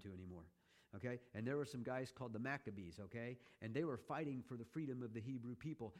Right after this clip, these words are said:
to keep them free from the Romans and others. They hated being under Roman rule. And that's what they were hoping for in a Messiah. Somebody who would come and who would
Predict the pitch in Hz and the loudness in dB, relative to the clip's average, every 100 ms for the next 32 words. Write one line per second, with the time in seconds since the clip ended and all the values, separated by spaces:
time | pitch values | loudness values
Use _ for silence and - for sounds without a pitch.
0 | - 139 123 165 156 - 131 120 - - | -6 -4 -2 -2 -2 0 0 -2 -8 -2
1 | 156 131 - 117 117 143 123 107 113 123 | 2 2 2 2 4 4 2 2 2 0
2 | 117 87 - - _ _ _ _ _ _ | -2 -6 -12 -20 _ _ _ _ _ _
3 | _ - 143 139 156 113 95 90 _ - | _ 0 2 4 2 2 -2 -8 _ -2
4 | 110 101 - 113 101 101 95 95 90 90 | 0 -2 -2 -2 0 -2 -2 -2 -4 -4
5 | 87 87 _ _ _ _ _ _ - - | -6 -10 _ _ _ _ _ _ -20 -4
6 | 117 113 185 170 147 139 120 143 175 120 | -2 0 -2 -2 0 2 2 0 0 -2
7 | 92 110 110 110 101 147 135 107 85 - | -2 -4 -4 -4 -4 -4 -4 -6 -8 -16
8 | - - 170 175 156 127 139 123 123 156 | -18 -2 2 4 4 2 0 0 0 0
9 | 160 - - 127 127 139 127 | 0 -4 -4 0 2 4 2